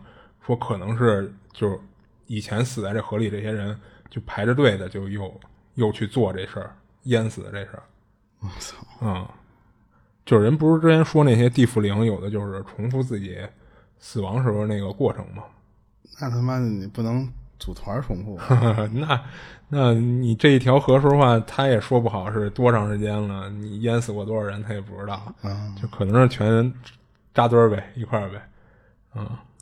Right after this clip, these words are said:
Speaker 1: 行，他这事儿讲完了。
Speaker 2: 行，嗯，我那天我看见一个那个，就是之前一直咱们讲说看见有别，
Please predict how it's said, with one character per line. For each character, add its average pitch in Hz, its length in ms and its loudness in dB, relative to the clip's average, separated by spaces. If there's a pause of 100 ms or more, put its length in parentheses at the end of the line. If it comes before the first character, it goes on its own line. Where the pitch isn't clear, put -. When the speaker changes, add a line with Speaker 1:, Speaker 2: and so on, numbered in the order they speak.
(640)
Speaker 1:
行， 110 160 -6
他 131 200 2
这 110 120 0
事 117 40 -2
儿 101 140 -6
讲 101 100 -12
完 - 200 -18
了。 - 80 -20 (300)
Speaker 2:
行， 101 360 -10 (240)
嗯， 110 300 -6
我 101 120 -4
那 123 180 0
天 175 140 4
我 127 80 4
看 135 240 -2
见 113 100 2
一 120 80 0
个 143 140 2
那 123 160 2
个， 95 300 -6 (880)
就 127 160 0
是 107 100 0
之 170 200 0
前 143 280 4
一 151 100 4
直 123 140 2
咱 123 140 2
们 131 100 2
讲 95 240 -4
说 120 300 2
看 120 240 -4
见 107 100 -2
有 101 140 -6
别， 113 440 -4